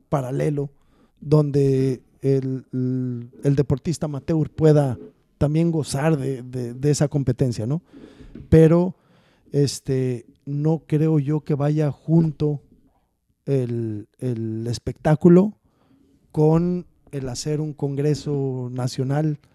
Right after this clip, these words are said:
este, combinando, combinando, este, categorías, por así decirlo. Tiene que ser, pa' mi gusto, en un, en una opinión muy personal, que probablemente sea equivocado, ¿no? Pero es,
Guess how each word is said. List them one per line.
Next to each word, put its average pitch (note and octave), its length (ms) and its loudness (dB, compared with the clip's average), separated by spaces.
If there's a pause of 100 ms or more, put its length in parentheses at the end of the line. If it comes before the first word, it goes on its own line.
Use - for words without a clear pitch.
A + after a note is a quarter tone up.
(920)
este, B2+ 640 -6 (500)
combinando, C#3+ 760 -6 (800)
combinando, C#3 720 -2 (180)
este, G#2+ 1080 -6 (1080)
categorías, D3 720 0
por B2+ 140 -8
así A#2+ 160 -8
decirlo. A#2+ 320 -6
Tiene E3+ 260 0
que D3+ 160 -8
ser, - 160 -16 (120)
pa' C3+ 120 0
mi C#3+ 120 -2
gusto, A3 500 -2 (580)
en C#3 460 0
un, D#3 360 2
en C#3+ 200 0
una D#3+ 120 2
opinión D3+ 360 -2
muy D3 160 0
personal, D3+ 520 -2
que D#3 140 -6
probablemente D3 800 0
sea C#3 120 -2
equivocado, C#3+ 520 -4
¿no? D#3 140 0
Pero C#3 280 2
es, - 320 -6